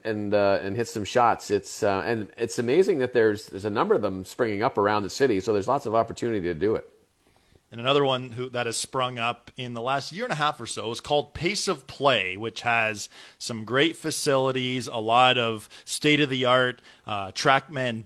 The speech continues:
Speaker 2: bays, private bays. You can do the works here at Pace of Play. If you're looking for somewhere to get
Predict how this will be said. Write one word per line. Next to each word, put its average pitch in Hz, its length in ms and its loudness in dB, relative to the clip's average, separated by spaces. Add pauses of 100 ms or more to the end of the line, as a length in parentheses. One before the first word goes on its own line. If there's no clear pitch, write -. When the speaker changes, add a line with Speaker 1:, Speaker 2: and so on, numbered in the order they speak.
Speaker 2:
bays, 135 500 2
private 135 680 2
bays. 127 600 0
You 110 80 -14
can 104 140 -10
do 135 200 -2
the 185 100 6
works 156 440 4
here 117 320 -2
at 113 400 -4
Pace 120 440 -8
of 113 460 -4
Play. 117 320 -6
If 120 140 -8
you're 110 80 -6
looking 113 220 -10
for - 100 -14
somewhere 113 380 -8
to 101 200 -12
get 120 300 -4